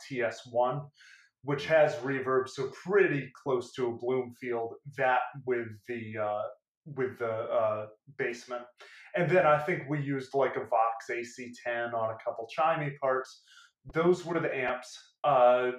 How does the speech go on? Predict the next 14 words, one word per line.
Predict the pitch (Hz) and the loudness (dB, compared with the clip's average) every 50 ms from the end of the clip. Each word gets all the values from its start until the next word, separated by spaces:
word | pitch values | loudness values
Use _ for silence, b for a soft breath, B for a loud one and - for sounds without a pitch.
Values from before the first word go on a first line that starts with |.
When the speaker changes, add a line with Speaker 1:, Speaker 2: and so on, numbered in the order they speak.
| - - - - | -8 -16 -12 -6
Speaker 1:
the | - 131 127 123 120 - - - | -2 0 0 0 0 -4 -4 -2
Bassman | 156 151 147 - - 156 147 139 123 | -2 -2 -2 -4 -6 -4 -4 -4 -4
just | 123 123 - - | -8 -12 -8 -4
had | 131 123 120 | -2 -2 -2
a | 120 | -2
fifty-seven | - - 139 135 - 135 131 - - 123 117 117 117 117 113 | -4 -6 -6 -6 -6 -10 -14 -6 -2 0 0 2 0 0 0
on | 110 110 110 113 | 0 0 0 -2
it, | - - - - | -6 -8 -8 -4
one | 117 120 120 117 117 | -2 -2 -2 -4 -8
room | 113 113 113 110 110 110 | -10 -10 -10 -10 -10 -8
mic. | 110 110 110 110 - - _ _ B B B B B B B B B B B _ | -8 -8 -8 -10 -14 -20 _ _ B B B B B B B B B B B _
Speaker 2:
Mm. | 90 87 87 80 | -20 -18 -4 2
Speaker 1:
As | 165 151 156 175 - - - | 4 6 6 6 4 2 -2
for | - - - - - | -4 -4 -4 -4 -6